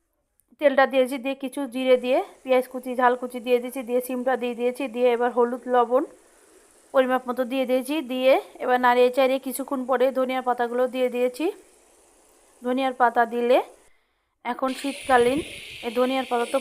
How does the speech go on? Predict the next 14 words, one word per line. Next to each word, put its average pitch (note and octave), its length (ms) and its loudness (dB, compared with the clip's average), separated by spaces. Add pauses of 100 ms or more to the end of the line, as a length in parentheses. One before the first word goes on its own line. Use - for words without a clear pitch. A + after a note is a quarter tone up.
প্রচুর C4 320 -4
পাওয়া B3+ 200 6
যাবে, B3 180 -2
এই A#3 160 -4
জন্য C4 160 -2 (140)
ধনিয়ার B3+ 280 -2
পাতা B3 280 -2
আমাদের A#3+ 240 -2 (100)
সবার B3 320 -4
পছন্দ। B3 380 -4 (140)
এই A#3+ 100 -2
জন্য B3+ 140 -2 (120)
প্রত্যেকটা B3+ 440 -2
তরকারিতেই, B3 600 -2